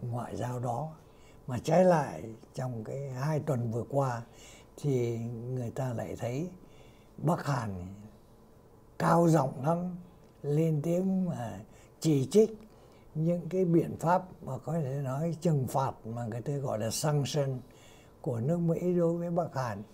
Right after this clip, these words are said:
cho là những cái, gọi là những cái biện pháp bảo hành.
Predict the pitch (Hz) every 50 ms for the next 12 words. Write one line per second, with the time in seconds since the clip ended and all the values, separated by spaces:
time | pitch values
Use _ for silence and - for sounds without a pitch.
0 | - - - - - - - - - 143 135 139 139 135 135 131 123 117 113 110
1 | 110 117 131 123 - - - 143 151 151 156 156 151 156 147 - - - - -
2 | - - - - - - - 101 92 98 95 90 95 95 98 101 110 139 165 160
3 | 139 165 185 170 160 139 - - - 127 139 147 147 151 127 - - - - -
4 | 98 113 110 87